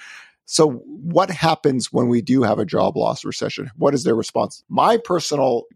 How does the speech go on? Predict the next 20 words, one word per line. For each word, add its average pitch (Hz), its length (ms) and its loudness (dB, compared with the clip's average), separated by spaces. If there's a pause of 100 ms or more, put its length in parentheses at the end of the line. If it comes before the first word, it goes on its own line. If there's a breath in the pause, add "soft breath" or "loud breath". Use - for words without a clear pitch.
guess 113 480 0
is 101 160 -6
that 113 320 -2 (480 soft breath)
they're 175 240 2
hoping 151 520 2
that 117 260 2 (380)
bond 143 300 4
yields 143 340 4
will 120 80 -2
come 117 220 0
down 117 500 2
and 110 140 -4
mortgage 113 420 2
rates 113 320 0
will 104 340 -6 (160)
come 117 200 -2
down 107 300 2
with 113 160 0
it. 151 220 2 (580 soft breath)
Uh, 104 340 2